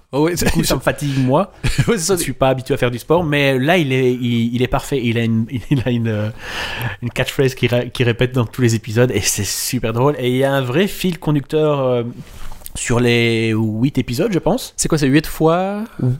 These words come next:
Speaker 2: Euh, trois minutes.
Speaker 1: Ah, ok, donc c'est
Speaker 2: Et des fois, il y en a un qui monte à cinq, si je dis pas de bêtises, mais c'est vraiment, euh, c'est vraiment court. Dans le sens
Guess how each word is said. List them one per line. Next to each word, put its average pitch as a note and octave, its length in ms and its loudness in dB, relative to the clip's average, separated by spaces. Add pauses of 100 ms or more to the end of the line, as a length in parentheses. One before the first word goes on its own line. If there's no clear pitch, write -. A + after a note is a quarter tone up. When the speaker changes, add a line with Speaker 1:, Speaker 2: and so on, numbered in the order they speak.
(120)
Speaker 2:
Euh, B2+ 120 2
trois - 200 4
minutes. A#2+ 400 0 (480)
Speaker 1:
Ah, - 120 -2
ok, - 140 -2
donc C#3+ 140 -2
c'est - 180 -2 (320)
Speaker 2:
Et C3+ 80 0
des D3+ 120 6
fois, F#3+ 220 0
il F#3 40 4
y F3 40 2
en E3 60 0
a D#3+ 40 0
un E3 160 0
qui D#3+ 140 -10
monte D3+ 200 0
à D3 60 0
cinq, F3 340 0
si D3 100 -2
je C3+ 60 -2
dis C#3 100 -6
pas D3 100 4
de C#3 60 -2
bêtises, D3 360 0
mais B2+ 60 2
c'est A#2+ 140 0
vraiment, C#3+ 560 2 (640)
euh, B2+ 320 4 (1040)
c'est - 140 0
vraiment C3+ 300 2
court. - 360 -4 (580)
Dans B2+ 100 2
le B2 40 2
sens - 460 0